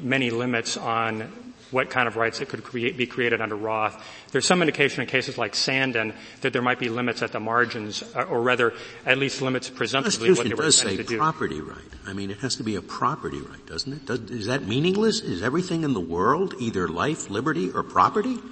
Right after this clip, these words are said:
Speaker 2: Does that describe everything in the world?
Speaker 1: Uh, Justice,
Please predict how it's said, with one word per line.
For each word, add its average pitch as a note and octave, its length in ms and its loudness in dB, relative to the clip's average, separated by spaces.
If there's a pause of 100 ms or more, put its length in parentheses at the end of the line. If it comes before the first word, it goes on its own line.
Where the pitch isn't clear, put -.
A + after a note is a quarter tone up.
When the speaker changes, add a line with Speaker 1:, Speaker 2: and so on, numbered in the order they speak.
(280)
Speaker 2:
Does F#2 140 -2
that A#2 160 0
describe G2 420 0 (100)
everything F3 420 0
in E3+ 100 -2
the E3 80 0
world? F#3+ 360 -4 (720)
Speaker 1:
Uh, E3+ 240 4 (300)
Justice, - 640 2